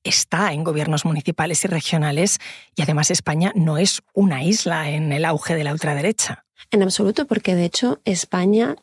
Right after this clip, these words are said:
Speaker 2: ya la ultraderecha estaba dentro del Partido Popular. Lo que hizo fue escindirse. No tenía partido propio como ahora. Pero la ultraderecha ya gobierna en Italia, en Hungría, en Polonia, en Suecia y es la segunda fuerza en Francia y Alemania.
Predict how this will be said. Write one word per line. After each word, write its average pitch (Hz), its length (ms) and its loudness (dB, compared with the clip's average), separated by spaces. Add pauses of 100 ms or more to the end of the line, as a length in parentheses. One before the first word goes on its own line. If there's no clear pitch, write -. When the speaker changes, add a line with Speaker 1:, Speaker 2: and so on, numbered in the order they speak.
Speaker 2:
ya 185 320 0
la 214 120 2
ultraderecha 185 560 0
estaba 240 360 0
dentro 226 320 2
del 175 120 0
Partido 180 360 -2
Popular. 170 480 -2
Lo 165 160 0
que 175 100 -4
hizo 175 140 -2
fue 208 220 -2
escindirse. 185 800 0 (380)
No 175 100 0
tenía 196 340 4
partido 185 460 -2
propio 180 320 -2
como 180 200 0
ahora. 170 260 -2 (340)
Pero 196 180 4
la 196 80 4
ultraderecha 196 560 2
ya 196 160 4
gobierna 208 380 2
en 240 80 4
Italia, 165 460 0
en 185 140 2
Hungría, 180 460 0
en 180 140 0
Polonia, 180 420 2
en 170 80 0
Suecia 180 500 -2 (220)
y 220 100 4
es 202 80 6
la 240 120 4
segunda 233 400 4
fuerza 190 360 -2
en 180 120 0
Francia 180 560 -2 (280)
y 185 300 2
Alemania. 175 500 0